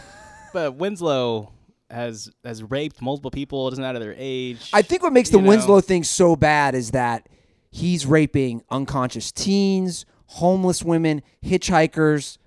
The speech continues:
Speaker 2: Right.
Speaker 3: Like, I'm not disagreeing with you. Like, it's a bad list. It's a bad rap sheet. I, I might be siding with you guys. But again, we're talking about taking someone's life, although everything that Winslow did was so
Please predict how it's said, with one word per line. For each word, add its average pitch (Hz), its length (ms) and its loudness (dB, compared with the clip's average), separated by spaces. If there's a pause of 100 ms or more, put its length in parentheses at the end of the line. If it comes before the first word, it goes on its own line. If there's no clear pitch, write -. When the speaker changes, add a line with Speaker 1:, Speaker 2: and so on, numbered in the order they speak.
(160)
Speaker 2:
Right. 92 240 -8
Speaker 3:
Like, 202 160 0
I'm 220 140 0
not 302 100 6
disagreeing 180 400 4
with 135 140 -2
you. 107 60 -4
Like, - 200 -12
it's 247 220 -2
a 156 60 2
bad 131 1000 0 (540)
list. - 640 -12 (760)
It's - 120 -6
a - 40 0
bad 139 460 -4
rap 110 240 -6
sheet. 85 320 -12 (2000)
I, - 180 -12
I 135 100 -8
might 156 200 4
be 202 100 -4
siding 165 380 2
with 127 160 -6
you 113 80 -6
guys. 90 600 -14 (720)
But 147 200 2
again, 165 220 2
we're 165 80 2
talking 202 180 4
about 139 120 -4
taking 180 420 -4
someone's 143 440 -2
life, 107 440 -4
although 139 460 4 (100)
everything 196 480 2
that 120 200 -4
Winslow 160 360 2
did 113 180 -2
was 107 120 -10
so 180 680 4